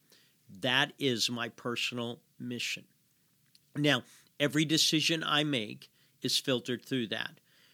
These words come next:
Is it gonna help me reach lost people?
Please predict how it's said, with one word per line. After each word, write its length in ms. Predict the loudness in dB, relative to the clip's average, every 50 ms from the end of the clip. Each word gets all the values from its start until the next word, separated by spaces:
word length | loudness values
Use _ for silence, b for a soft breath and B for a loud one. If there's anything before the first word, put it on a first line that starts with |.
| b b b
Is 160 | 0 2 2 2
it 60 | 4
gonna 220 | 4 4 2 2
help 280 | 2 2 0 0 0 0
me 100 | -2 0
reach 380 | 0 -2 -2 -2 0 -2 -2
lost 440 | -2 -2 -2 0 2 2 2 0 2
people? 460 | 0 -2 -2 0 -2 -4 -4 -4 -6